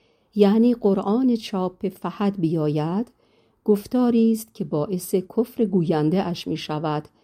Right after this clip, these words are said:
و او را از محدودهٔ توحید خارج می سازد و به وادی الحاد و بیدینی می کشاند،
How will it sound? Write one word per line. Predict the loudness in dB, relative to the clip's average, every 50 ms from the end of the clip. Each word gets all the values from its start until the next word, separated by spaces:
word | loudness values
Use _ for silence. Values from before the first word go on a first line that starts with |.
| _ _ _ _ _ _ _ -2
و | 0 0 2 4
او | 4 4 6 6
را | 6 4 4 2 -2 -4
از | -8 -8 -8 -6
محدودهٔ | -4 -4 -2 -2 -2 -4 -6 -8 -6 -6 -4 -4 -4 -4 -4 -4
توحید | -4 -4 -2 -2 -2 0 0 0 2 2 2 0 -2 -4 -10
خارج | -10 -6 -4 -4 0 2 2 0 2 2
می | 0 0 0
سازد | -2 -6 -6 -6 -4 -4 -4 -6 -6 -6 -8 -8 _ _ _ _ _ _ _ _ _ _ _ _ _ _ _ _
و | -4 0
به | 0 0 0
وادی | 2 2 0 2 2 4 4 4 4 2
الحاد | 0 -2 -2 -2 -4 -4 -2 -2 -2 -2 -2 -4 -4 -4
و | -4 -4 -4
بیدینی | -4 -4 -4 -2 0 0 2 4 4 4 4
می | 2 0
کشاند، | -4 -6 -10 -12 -12 -10 -8 -6 -6 -6 -4 -6 -6 -8